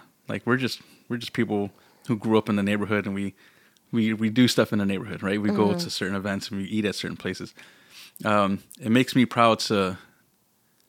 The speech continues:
Speaker 1: to see that when we're out, people know, not everybody, but people know who we are.
Speaker 2: Know you.
Speaker 1: Well, yeah, we get a lot of, like, "Hey, what's up, guys? Oh, it's South by South." So even if they say it wrong,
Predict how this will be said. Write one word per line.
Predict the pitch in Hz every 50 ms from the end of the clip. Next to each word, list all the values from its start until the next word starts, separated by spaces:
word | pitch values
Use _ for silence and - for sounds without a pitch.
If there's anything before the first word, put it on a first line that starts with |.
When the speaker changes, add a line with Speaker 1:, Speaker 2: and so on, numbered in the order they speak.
| _ _ _ _ -
Speaker 1:
to | - - 107
see | - - - - 139 131 127
that | 110 110 104
when | 107 110 113 113
we're | 120 123 123
out, | 104 113 120 110 98 - -
people | - - 123 117 - 113 104
know, | 107 104 107 110 107 101 101 98 - _ _ _ _ _ _ _ _ -
not | 165 165 170 120 -
everybody, | 107 120 127 131 135 135 139 139
but | 127 113
people | - - 143 - 120
know | 117 117
who | 107 117 110
we | 101 95
are. | 95 90 90 - - 180
Speaker 2:
Know | 185 175 170
you. | 170 160 170 165 151 139 143 - _ _ _ _ _ -
Speaker 1:
Well, | - 143 127 123
yeah, | 127 123 90
we | 104 113 135 147
get | 156 180
a | 170 165
lot | 160 156 151
of, | 143 143
like, | 139 120 113
"Hey, | - 185 180 165
what's | 160 160 - 175
up, | 160 143
guys? | 151 151 156 151 147
Oh, | 156 151
it's | 139 -
South | - - 143 143 -
by | 143 135
South." | - 147 139 139 _ _ _ _ _
So | - - 156
even | 147 170 190 202 202
if | 190 -
they | 202 185
say | 175 - 190 185
it | 170
wrong, | 127 139 160 160 131 113